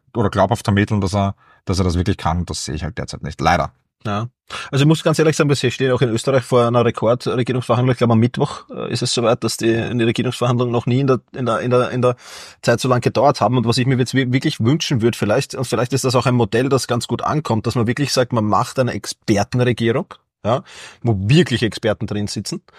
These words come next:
Speaker 2: Äh, ist einmal schon schwer, einen Experten zu definieren vielleicht,
Speaker 1: Ich
Speaker 2: aber,
Speaker 1: wollte
Speaker 2: aber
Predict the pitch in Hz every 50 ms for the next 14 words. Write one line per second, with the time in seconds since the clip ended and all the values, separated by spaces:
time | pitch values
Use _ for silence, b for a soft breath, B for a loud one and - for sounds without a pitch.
0 | B B B B B B - 85 85 95 104 120 120 - 120 117 113 - 123 107
1 | - 101 110 120 120 117 113 110 - - 117 104 - 113 - 117 98 107 104 -
2 | 107 117 131 123 - 104 92 98 135 120 110 113 107 - 120